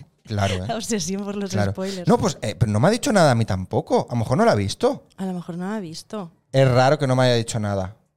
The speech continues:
Speaker 1: Por Insta o lo que sea. Raro
Speaker 2: Claro,
Speaker 1: es.
Speaker 2: a mí tampoco me ha dicho nada.
Speaker 1: Raro es.
Speaker 2: Bueno, es que está
Speaker 1: A
Speaker 2: muy
Speaker 1: lo mejor
Speaker 2: liado,
Speaker 1: está
Speaker 2: Kim,
Speaker 1: más,
Speaker 2: está
Speaker 1: sí,
Speaker 2: muy liado. Ha
Speaker 1: está
Speaker 2: tenido
Speaker 1: muy
Speaker 2: muchas cosas este fin de semana y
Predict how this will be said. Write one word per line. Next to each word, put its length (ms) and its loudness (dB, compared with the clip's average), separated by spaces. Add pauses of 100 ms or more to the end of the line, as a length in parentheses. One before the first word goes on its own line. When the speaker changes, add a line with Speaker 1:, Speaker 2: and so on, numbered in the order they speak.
(140)
Speaker 1:
Por 180 2
Insta 340 0
o 60 4
lo 100 2
que 80 -6
sea. 320 -8 (300)
Raro 300 2
Speaker 2:
Claro, 40 4
Speaker 1:
es. 120 0
Speaker 2:
a 40 -2
mí 80 -6
tampoco 320 -10
me 100 -12
ha 20 -10
dicho 280 -16
nada. 460 -14
Speaker 1:
Raro 260 -4
es. 220 -6
Speaker 2:
Bueno, 280 -8
es 120 -14
que 380 -10
está 240 -16
Speaker 1:
A 20 -8
Speaker 2:
muy 100 -6
Speaker 1:
lo 40 -4
mejor 160 -6
Speaker 2:
liado, 160 -10
Speaker 1:
está 200 -12
Speaker 2:
Kim, 100 -10
Speaker 1:
más, 100 -12 (100)
Speaker 2:
está 160 -20
Speaker 1:
sí, 100 -12
Speaker 2:
muy 100 -14
liado. 140 -16
Ha 40 -14
Speaker 1:
está 120 -16
Speaker 2:
tenido 160 -10
Speaker 1:
muy 80 -10
Speaker 2:
muchas 200 -10
cosas 400 -12
este 200 -16
fin 160 -16
de 80 -14
semana 580 -12
y 420 -14